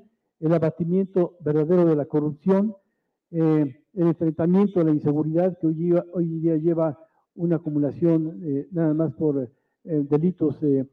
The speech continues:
eh, de orden común, arriba de los ciento treinta mil, eh, asesinados en lo que va de este, de este gobierno, respeto al Estado de Derecho, sobre todo a la Constitución y al entramado de las leyes, respeto a la libertad de expresión,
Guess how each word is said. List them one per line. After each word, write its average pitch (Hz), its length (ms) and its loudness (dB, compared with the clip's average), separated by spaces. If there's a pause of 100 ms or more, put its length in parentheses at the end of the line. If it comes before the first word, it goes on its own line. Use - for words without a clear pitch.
(120)
eh, 139 220 -4
de 156 140 0
orden 160 180 2
común, 180 440 0
arriba 165 320 2
de 156 60 4
los 143 160 0
ciento 180 300 0
treinta 147 340 -2
mil, 160 340 -2 (420)
eh, 143 300 2 (120)
asesinados 160 680 0
en 143 80 0
lo 131 60 -2
que - 120 -4
va 156 320 2
de 160 80 -2
este, 147 320 -2
de 170 100 -6
este 165 140 -2
gobierno, 175 540 4 (520)
respeto 185 440 6
al 175 100 6
Estado 185 320 6
de 156 160 4
Derecho, 196 480 2 (120)
sobre 151 140 2
todo 185 180 6
a 180 40 6
la 165 100 4
Constitución 165 840 0
y 165 60 0
al 151 80 2
entramado 151 500 2
de 156 80 2
las 147 120 0
leyes, 180 440 2 (400)
respeto 208 460 4
a 180 40 8
la 165 40 6
libertad 160 400 2
de 175 80 4
expresión, 196 720 2